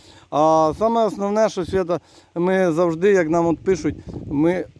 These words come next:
оце, напевно, з усього всього цього діла,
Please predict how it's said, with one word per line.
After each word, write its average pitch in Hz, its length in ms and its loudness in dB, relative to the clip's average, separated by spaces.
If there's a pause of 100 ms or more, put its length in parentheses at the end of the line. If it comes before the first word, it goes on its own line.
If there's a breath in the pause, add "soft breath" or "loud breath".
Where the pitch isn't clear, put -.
(120)
оце, 147 300 2
напевно, 160 540 2 (340)
з 123 100 -12
усього 156 360 -2
всього 156 360 0
цього 147 280 0
діла, 143 760 0